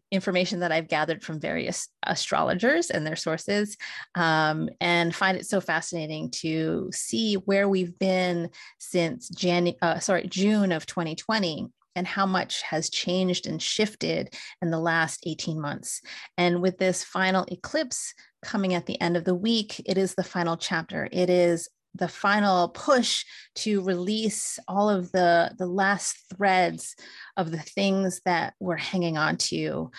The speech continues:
of the old selves, the old habits, the stuff that really, mm, doesn't serve us anymore. It just holds us back. It weighs us down. It's dead weight. So I invite you, as this card has come forward, to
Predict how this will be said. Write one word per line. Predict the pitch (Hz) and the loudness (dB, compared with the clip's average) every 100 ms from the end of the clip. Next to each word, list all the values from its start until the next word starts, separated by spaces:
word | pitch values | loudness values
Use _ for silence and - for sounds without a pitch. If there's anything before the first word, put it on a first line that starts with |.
| - - | -16 -4
of | 165 | -2
the | 180 | 0
old | 180 160 - | 0 0 -2
selves, | - 220 208 202 202 196 185 | 2 4 6 4 4 0 -4
the | - | -4
old | 170 175 | -2 -2
habits, | - 196 196 185 - | 0 0 0 -2 -6
the | 185 | -4
stuff | - 262 269 | 0 0 0
that | 269 240 - | 0 0 -2
really, | 190 208 202 196 180 180 - - - | 0 2 2 2 0 -4 -16 -20 0
mm, | 190 196 190 185 180 - | 4 4 4 2 0 -2
doesn't | 220 214 233 | 2 2 2
serve | 285 330 | -2 -2
us | 240 - | -2 -4
anymore. | - - - - | -10 -8 -8 -4
It | 196 | 0
just | 208 - | 0 0
holds | - 220 214 | 2 2 2
us | - | -2
back. | - 156 165 | -2 -4 -6
It | - | -4
weighs | 190 185 185 | 0 2 0
us | - | -4
down. | 147 151 - | -4 -2 -4
It's | - | -4
dead | 202 202 | -2 2
weight. | 226 202 - _ _ _ _ _ | 2 2 -4 _ _ _ _ _
So | - 214 180 - - - - | 2 6 6 4 -6 -12 0
I | 196 | 4
invite | 196 185 202 - | 4 4 2 0
you, | 240 240 190 226 240 | 0 2 2 0 2
as | 175 180 | 2 2
this | 190 175 | 0 -2
card | - 202 185 | -2 0 0
has | 180 | -4
come | - 180 | -6 -8
forward, | - 196 175 165 165 - - - - | 0 2 2 0 -2 -12 -20 -14 -8
to | - 214 202 190 190 190 | -2 2 4 6 4 2